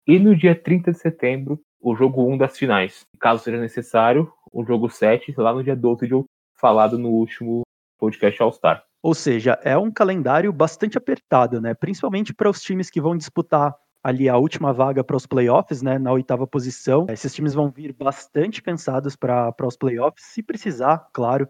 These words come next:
Speaker 2: desses dois jogos pra definir quem vai ser o oitavo colocado. Ou seja, os caras vão jogar entre os dias quinze e dezessete e dia dezoito já começa os playoffs. Vai ser bastante apertado. Os playoffs em si já terminam bastante em cima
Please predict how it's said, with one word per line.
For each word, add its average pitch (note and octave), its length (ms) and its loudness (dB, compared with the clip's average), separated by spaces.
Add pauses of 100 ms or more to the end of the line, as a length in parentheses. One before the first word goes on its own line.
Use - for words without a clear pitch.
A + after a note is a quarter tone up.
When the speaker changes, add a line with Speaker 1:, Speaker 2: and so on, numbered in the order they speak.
Speaker 2:
desses A#2+ 260 -8
dois B2+ 240 2
jogos A#2+ 380 0
pra B2 180 -4
definir B2+ 460 -4
quem C#3+ 200 -4
vai B2+ 100 -2
ser C3 140 -6
o B2 40 -2
oitavo B2 280 -4
colocado. C3+ 580 -2 (300)
Ou C3+ 60 -10
seja, A#2+ 300 -2
os A#2+ 100 -6
caras C3+ 220 -20
vão C#3+ 100 -4
jogar C3 420 0
entre C3+ 200 -6
os B2 100 -6
dias C3 220 -2
quinze F#3 360 -6
e E3 40 -8
dezessete D3 800 -6
e D#3+ 200 -8
dia D#3 180 -2
dezoito C#3+ 480 -4
já D3 120 -4
começa C#3+ 340 -6
os - 60 -20
playoffs. B2+ 580 -2 (360)
Vai C#3+ 120 -2
ser E3 140 -6
bastante F#3+ 540 -2
apertado. C#3+ 560 -2 (280)
Os C#3+ 160 -8
playoffs D#3 760 0
em D3+ 120 -4
si E3 460 -8
já D3 180 0
terminam D#3 460 -4
bastante D#3+ 560 -2
em - 20 -6
cima D3 380 -4